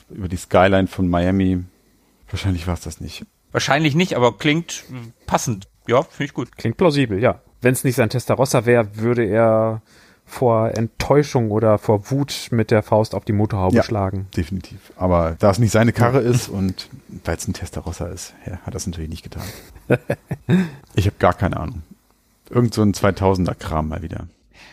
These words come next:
Speaker 3: Gar keine Idee?
Speaker 2: Absolut gar keine.
Speaker 3: Zeiten- oder Systemeinordnung oder sowas in der Art?
Speaker 2: P C.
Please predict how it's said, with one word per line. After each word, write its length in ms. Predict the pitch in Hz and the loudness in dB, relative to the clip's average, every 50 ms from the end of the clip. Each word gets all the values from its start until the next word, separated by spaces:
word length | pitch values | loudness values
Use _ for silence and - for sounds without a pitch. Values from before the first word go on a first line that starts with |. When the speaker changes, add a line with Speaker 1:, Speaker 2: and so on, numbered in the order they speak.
| _ _ _ _ _ | _ _ _ _ _
Speaker 3:
Gar 160 | - 127 175 - | 2 2 2 4
keine 200 | - 185 170 165 | 2 0 2 2
Idee? 240 | 151 156 180 220 - _ _ _ _ - - _ - | 2 2 2 0 -2 _ _ _ _ -20 -20 _ -2
Speaker 2:
Absolut 580 | 107 - - - - 117 104 104 104 - - | -2 -2 -2 -4 -6 -4 -4 -4 -6 -8 0
gar 180 | - 107 104 101 | 0 2 2 2
keine. 400 | 104 107 104 101 104 107 101 - - - - | -2 -2 -2 -2 -2 -4 -6 -8 -14 -16 -6
Speaker 3:
Zeiten- 340 | - - 139 156 - 143 127 | 0 0 2 2 2 0 0
oder 160 | 113 117 113 | 2 0 0
Systemeinordnung 840 | 117 117 - - 143 147 156 139 139 139 127 127 143 - 151 151 143 | 0 -2 0 0 0 2 2 0 -2 -2 0 -2 -2 0 -2 -2 0
oder 120 | 143 139 | 0 -2
sowas 240 | 139 135 135 135 - | -2 -2 -4 -4 -2
in 80 | 139 | 0
der 100 | 127 127 | 0 0
Art? 340 | 135 139 160 - - - - - _ _ _ _ _ _ _ _ _ _ _ _ _ | 0 0 -2 -4 -6 -12 -20 -20 _ _ _ _ _ _ _ _ _ _ _ _ _
Speaker 2:
P 220 | - - 127 127 - | -8 -4 -4 -4 -4
C. 480 | - - - 113 107 113 117 113 107 | -4 -6 -4 -2 -2 0 0 -2 -2